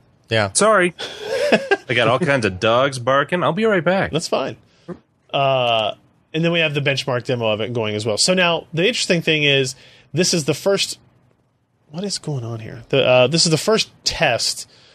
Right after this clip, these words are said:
Speaker 3: where it's very easy for us to enable and disable asynchronous compute in
Speaker 1: Yep.
Speaker 3: the benchmark.
Speaker 1: Yep.
Speaker 3: Um, and so we use this opportunity to,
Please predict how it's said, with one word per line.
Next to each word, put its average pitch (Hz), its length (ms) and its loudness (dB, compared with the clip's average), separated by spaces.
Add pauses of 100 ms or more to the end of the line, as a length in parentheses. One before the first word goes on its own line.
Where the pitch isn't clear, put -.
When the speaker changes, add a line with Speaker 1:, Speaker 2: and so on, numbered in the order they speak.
(220)
Speaker 3:
where 127 680 2
it's 143 200 -4
very 160 320 2
easy 151 360 0
for 147 160 -2
us 139 100 0
to 147 140 -2 (100)
enable 156 460 2
and 127 180 -4
disable 143 640 0
asynchronous 139 500 -4
compute 143 340 -4 (600)
in 139 60 0
Speaker 1:
Yep. 131 120 -2
Speaker 3:
the 143 80 0
benchmark. 226 340 -4 (140)
Speaker 1:
Yep. 110 160 0 (420)
Speaker 3:
Um, 123 400 2
and 135 160 -4
so 147 260 4
we 143 360 0
use 180 240 2
this 196 120 0
opportunity 170 540 0
to, 135 580 0